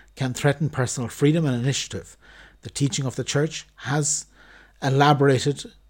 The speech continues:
the principle of subsidiarity, according to which a community of the hi-, a higher order should not interfere in the internal life of a community of a lower order,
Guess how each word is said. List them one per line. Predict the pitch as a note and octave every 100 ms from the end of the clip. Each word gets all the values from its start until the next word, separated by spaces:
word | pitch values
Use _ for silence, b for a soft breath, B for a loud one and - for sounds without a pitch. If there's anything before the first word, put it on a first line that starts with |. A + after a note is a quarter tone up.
| _
the | A#2
principle | - D3+ D3 C#3 B2
of | -
subsidiarity, | - B2+ - B2 A2 C3+ C3+ A#2+ - G2 - _ B B B B
according | B2 - D3 D3+
to | C#3
which | D#3 D3 -
a |
community | - B2 C#3+ E3 D3
of | C3+ A#2 -
the |
hi-, | C3 C#3 -
a | B2
higher | C#3 C#3+ C3
order | B2+ A#2+ C#3+ - B B B B
should | - - E3+
not | E3+ D#3+ C#3
interfere | D3+ - - D#3+ A#2 B2+ - b b b _
in | C#3
the | C3+
internal | B2+ A#2+ D3 C#3 B2+
life | C3+ C#3 D3
of | A#2+
a | A#2+
community | - C#3 C#3+ B2
of | B2+
a | B2
lower | B2 C3+ C3 B2
order, | C3+ A#2 G2 -